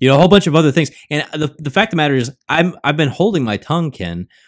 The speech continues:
because I don't think I can say anything more about, you know, Ca-,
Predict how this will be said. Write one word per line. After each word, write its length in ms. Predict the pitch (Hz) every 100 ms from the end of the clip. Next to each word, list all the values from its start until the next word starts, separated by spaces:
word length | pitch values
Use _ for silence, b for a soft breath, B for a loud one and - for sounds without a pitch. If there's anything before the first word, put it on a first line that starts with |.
| b -
because 340 | - 135 127 -
I 80 | 127
don't 160 | 165
think 140 | 185 170
I 60 |
can 180 | 151 131
say 280 | - 135 131
anything 360 | 131 127 117 104
more 320 | 107 139 120
about, 340 | 92 95 95 - b b b
you 60 | 101
know, 140 | 98
Ca-, 260 | - 113